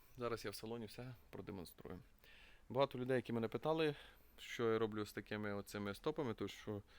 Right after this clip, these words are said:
ну, дійсно в трафіки оце все. Дуже від, е, хімії на мойці і взагалі від сонця. Воно все вигорає. Є спеціальна фарба,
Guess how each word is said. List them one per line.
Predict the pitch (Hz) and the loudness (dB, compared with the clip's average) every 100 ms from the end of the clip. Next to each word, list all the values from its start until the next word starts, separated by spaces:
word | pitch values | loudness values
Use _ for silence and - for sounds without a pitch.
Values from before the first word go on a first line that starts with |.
| - - - - | -20 -20 -20 -6
ну, | 113 98 | -2 0
дійсно | 110 - 101 | 0 0 0
в | 95 | 0
трафіки | - 123 101 104 | 2 2 4 2
оце | 101 - 101 | 2 4 0
все. | - 139 165 - - - - - | 4 2 2 -6 -12 -14 -8 0
Дуже | 123 120 107 | 6 8 8
від, | 107 - - | 6 0 0
е, | 104 98 98 95 95 - - | 4 6 4 2 -2 -10 -14
хімії | - 180 165 139 | -2 0 4 4
на | 131 127 | 4 2
мойці | 127 120 - 101 | 2 2 0 -2
і | |
взагалі | 95 104 123 | -2 -2 0
від | 101 - | 0 -2
сонця. | - 170 - 127 - - - - - - | -4 -4 -2 -2 -4 -16 -20 -20 -12 -2
Воно | 113 | -2
все | - | 2
вигорає. | 110 101 95 87 92 | 2 2 2 2 2
Є | 127 | 2
спеціальна | - 113 110 104 | 0 -2 0 0
фарба, | - 175 180 | 0 0 0